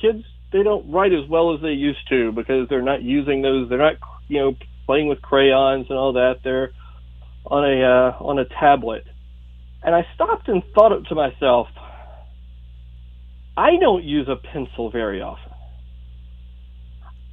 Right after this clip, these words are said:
I actually the other day had to, like, go through a drawer and find paper and pencil 'cause I needed to write a note. I use my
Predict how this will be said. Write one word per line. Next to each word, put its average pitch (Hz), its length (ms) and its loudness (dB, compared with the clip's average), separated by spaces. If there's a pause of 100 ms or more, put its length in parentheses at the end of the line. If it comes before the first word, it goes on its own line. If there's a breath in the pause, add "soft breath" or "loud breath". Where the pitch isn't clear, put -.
(160)
I 226 180 6
actually 277 380 2
the 202 160 -4
other 185 160 -2
day 175 360 0
had 160 220 -4
to, 151 40 -4
like, 131 220 -2
go 165 180 0
through 175 300 0
a 135 40 2
drawer 127 840 4
and 123 200 -10 (120)
find 147 340 -2 (100)
paper 151 320 -4
and 127 140 -10
pencil 139 320 -10
'cause 135 160 -10
I 135 60 -6
needed 139 300 -10
to 131 100 -4
write 123 240 -2
a 117 60 -10
note. 190 380 -2 (460)
I 240 120 0
use 208 720 0
my 135 220 0